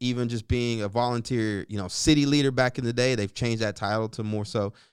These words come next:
you know, ambassadors, right? I always struggled with the go-to-market stuff,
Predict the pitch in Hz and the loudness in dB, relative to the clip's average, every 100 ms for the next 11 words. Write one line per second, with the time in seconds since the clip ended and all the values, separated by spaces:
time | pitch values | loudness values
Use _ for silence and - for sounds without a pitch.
0 | _ 117 113 107 104 107 117 120 127 120 | _ 0 0 0 2 4 4 0 -2 0
1 | 117 117 117 127 - _ - 113 151 160 | 0 2 2 2 -2 _ -8 2 6 6
2 | 160 147 - 147 147 143 127 117 110 123 | 6 2 2 4 4 4 0 -2 0 2
3 | 120 110 120 123 101 - - | 4 2 0 0 -8 -8 -10